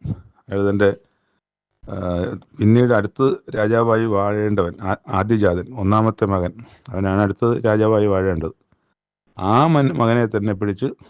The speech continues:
മതിലിന്റെ മേളില് ദഹനയാഗം കഴിച്ചു. പക്ഷേ ഇസ്രായേലിന്റെ മേളില് ദൈവത്തിന്റെ കോപം വന്നു. അപ്പോ അവര്, അവ-, അവര് പിന്നെ യുദ്ധം ചെയ്യാതെ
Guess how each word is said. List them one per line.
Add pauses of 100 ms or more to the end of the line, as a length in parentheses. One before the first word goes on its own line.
(120)
മതിലിന്റെ
മേളില് (320)
ദഹനയാഗം
കഴിച്ചു. (1500)
പക്ഷേ (120)
ഇസ്രായേലിന്റെ
മേളില് (760)
ദൈവത്തിന്റെ
കോപം
വന്നു. (1400)
അപ്പോ (160)
അവര്,
അവ-, (220)
അവര്
പിന്നെ
യുദ്ധം (220)
ചെയ്യാതെ